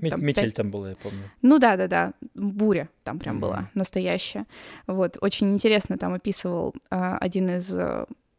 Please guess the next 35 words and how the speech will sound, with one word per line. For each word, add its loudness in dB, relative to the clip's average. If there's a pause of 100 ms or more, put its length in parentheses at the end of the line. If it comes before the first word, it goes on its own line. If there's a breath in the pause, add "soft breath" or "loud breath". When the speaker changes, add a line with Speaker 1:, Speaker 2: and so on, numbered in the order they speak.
(100)
Speaker 2:
очевидцев, -2 (260 loud breath)
что -4
он 4
себя 0
чувствовал, 0
как -6
будто -4
бы -2
он 0
находится 0
в -6
бутылке 0
кефира, 2
которую -4
постоянно 2
взбалтывают. 2
То -4
есть -2
очень 4
сильный 0
ветер 0 (320 loud breath)
и 2
абсолютная, 2
ну, 2
видимость 0 (420)
нулевая. 0
Вот, 6
и 2 (120)
ты 2
сказал 6
щас -2
по -8
поводу 2
голого 4
дядю, 4